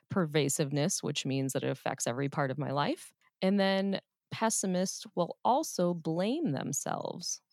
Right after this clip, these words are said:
right? They will personalize. "Oh my goodness, I made the worst decision ever moving to this home, and the school is so far away, and now I'm stuck in this traffic."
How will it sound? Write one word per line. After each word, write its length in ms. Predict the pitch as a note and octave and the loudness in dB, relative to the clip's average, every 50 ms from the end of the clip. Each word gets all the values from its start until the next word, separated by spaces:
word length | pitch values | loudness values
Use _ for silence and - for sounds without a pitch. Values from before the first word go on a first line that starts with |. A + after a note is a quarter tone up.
| _ _ - | _ _ -4
right? 140 | D#3+ D#3+ D#3+ | -2 -2 0
They 100 | - E3 | 2 2
will 160 | D3+ D3 D3 - - | 2 2 0 -2 -6
personalize. 920 | - - F#3 A3 A#3 - - - B2 D2 - - - - - - - - - _ _ _ _ _ - - | -6 -2 0 0 0 0 0 -2 -2 -2 -2 -4 -4 -6 -6 -6 -6 -8 -8 _ _ _ _ _ -2 2
"Oh 240 | F3+ F#3+ G3 F#3+ | 4 4 6 6
my 220 | F#3 E3 D#3 D3+ D3 - | 4 2 2 -2 -4 -6
goodness, 680 | - - G3 G#3 G#3 G#3 F#3 D3+ D3+ E3 - - - - - _ _ _ _ _ _ _ - | 0 4 4 4 6 4 4 2 2 0 -2 -4 -6 -8 -12 _ _ _ _ _ _ _ 0
I 40 | G3 | 2
made 160 | G3+ G3 F#3+ | 4 4 4
the 80 | F3+ | 2
worst 500 | D#3+ D3+ D#3 F#3 G#3 A#3 B3+ - - - | 2 2 4 4 4 4 4 2 0 -2
decision 480 | - G#3+ - - A3+ G#3+ G3 A3 G3+ F#3+ - _ | -2 -2 0 0 0 2 2 2 0 0 -2 _
ever 600 | - F3+ G3 A#3+ A#3+ G#3 E3+ D#3+ D#3 E3+ G3 A3 - _ _ _ _ _ | 0 0 0 2 2 2 2 2 2 2 0 -2 -4 _ _ _ _ _
moving 520 | - G3 F#3+ F#3 G#3+ A#3+ C4 B3+ C#4+ C#4+ C#4 | 2 4 6 6 6 6 4 4 2 0 0
to 100 | - C4 | 0 0
this 200 | G#3 G#3 G3+ - | 0 0 -2 -2
home, 680 | - - - G3+ G#3+ A3+ F#3+ E3+ E3 E3 E3 F3+ G3+ G#3 _ _ _ _ _ _ _ - - | -4 -4 0 2 4 4 4 4 2 2 2 0 -2 -4 _ _ _ _ _ _ _ -2 2
and 380 | F3+ E3+ E3+ E3+ E3+ E3+ F3 | 2 4 4 4 2 2 0
the 100 | F3+ F3+ | 0 0
school 420 | F3 - - - G#3+ A3+ A#3 A3 - | 0 0 0 2 2 2 4 4 2
is 140 | - F#3+ | 2 0
so 320 | - - - F3+ E3 E3 E3+ | 0 0 2 2 2 2 2
far 280 | - - E3 D#3 D#3 - | 0 0 0 0 2 2
away, 360 | D#3 G#3 C#4 E4 C#4 F#3 - - | 2 2 2 2 2 0 0 0
and 120 | - F3 | 0 0
now 160 | D#3+ D#3+ D3+ | 0 0 0
I'm 160 | - - F#3 G3+ | 0 0 0 -2
stuck 340 | - - - - C3+ - | -2 -2 -2 -2 -2 -2
in 60 | - E3+ | -2 -2
this 140 | F#3 - | -2 -2
traffic." 560 | - - - D#4+ A4 G#4+ - - - - - | -4 -4 -4 -4 -4 -4 -6 -8 -8 -10 -12